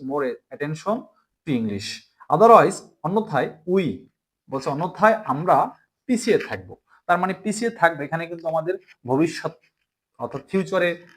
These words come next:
কথা বলছে, সেজন্য আমাদের কি করতে হবে? এই ল্যাক ভার্বের সাথে আমাদের কি করতে হবে? পিছনে will অ্যাড করতে হবে, অর্থাৎ we lag behind, অন্যথায় আমরা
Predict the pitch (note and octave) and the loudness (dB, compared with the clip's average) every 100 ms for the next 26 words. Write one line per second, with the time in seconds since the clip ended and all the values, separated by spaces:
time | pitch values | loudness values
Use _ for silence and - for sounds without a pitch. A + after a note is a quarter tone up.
0 | _ _ C3+ C3 A2+ G#2+ A#2 - D#3 E3+ | _ _ -4 0 0 0 -4 -4 -2 -2
1 | F3 E3+ E3+ F3+ F#3 F3+ F3+ G3 G3 - | -2 -2 -4 -10 -10 -4 0 2 0 -4
2 | _ _ D3+ B2 A2 A#2 E3 G#3 - _ | _ _ -4 0 2 6 6 4 -6 _
3 | _ _ - B2 C3 - D#3+ D#3+ E3 D3+ | _ _ -4 4 4 4 -4 -4 -2 -2
4 | B2+ B2+ G3+ - - D3+ E3 E3 D3 E3 | -2 -4 -6 -8 -6 -4 -2 -4 -6 -8
5 | G3+ C3 B2+ D#3+ A#2+ A#2+ A2 - G2+ - | -8 -4 -2 -2 -6 -12 -14 -12 -14 -14
6 | _ _ - A#2+ E3+ F3 - D#3+ F#3 F#3+ | _ _ -6 -6 -4 -10 -8 -6 -6 -4
7 | B2+ C3+ D#3+ - A#2 A#2+ G#2+ F#2+ - C3 | 0 2 0 -4 -8 -4 -4 -6 -14 -12
8 | C#3+ E3 A#2 B2+ | -4 -4 -2 4